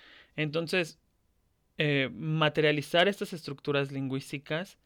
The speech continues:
eh, a mí me parece de lo más fascinante y siento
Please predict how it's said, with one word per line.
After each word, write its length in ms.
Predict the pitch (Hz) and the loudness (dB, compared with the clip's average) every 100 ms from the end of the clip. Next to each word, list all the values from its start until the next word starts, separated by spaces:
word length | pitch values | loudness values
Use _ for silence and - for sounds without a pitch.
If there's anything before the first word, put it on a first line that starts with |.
| _ _ _ _ _ - | _ _ _ _ _ -6
eh, 400 | 151 135 131 120 143 | -2 0 0 -2 -2
a 40 | |
mí 80 | 143 | -2
me 120 | 160 | 0
parece 280 | 151 139 151 | 0 2 2
de 60 | |
lo 100 | 131 | 2
más 180 | 123 127 | 0 -2
fascinante 720 | 143 143 139 131 143 165 - - | -6 -6 -4 -2 -2 -2 -4 -6
y 120 | 143 | -8
siento 1000 | - - 147 147 156 175 160 190 196 | -8 -10 -4 -2 -2 -4 -6 -4 -4